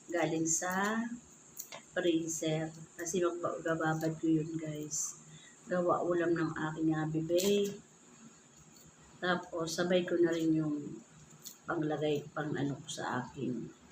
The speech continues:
Okra at saluyot guys. Hindi ko yung guys igigisa. Tutubigan ko lang siya guys na may kamatis, sibuyas, luya.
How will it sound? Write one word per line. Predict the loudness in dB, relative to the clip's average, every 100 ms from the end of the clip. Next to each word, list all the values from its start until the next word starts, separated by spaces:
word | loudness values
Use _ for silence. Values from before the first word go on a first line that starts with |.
| -20 -20 -14 4 6 6 0 -2 -16 -20 -20 -6
Okra | -4 0 2 2 2
at | 0 -4
saluyot | -2 0 2 2 2 -2 -4
guys. | -2 0 0 -4 -6 -6 -8 -2
Hindi | 0 0
ko | 4
yung | 4 6
guys | 4 2 -2
igigisa. | -2 -2 -2 -2 0 -2 -2 -10 -16 -20 -20 -10
Tutubigan | -6 0 2 2 2 4 4 4
ko |
lang | 0 0 0
siya | 0
guys | -2 0 0 0 -2
na | 2
may | 2 2
kamatis, | 0 2 2 2 -2 -2 0 -2 -4
sibuyas, | -4 -2 0 0 0 -2 -2 -4 -4
luya. | -4 -4 -6 -8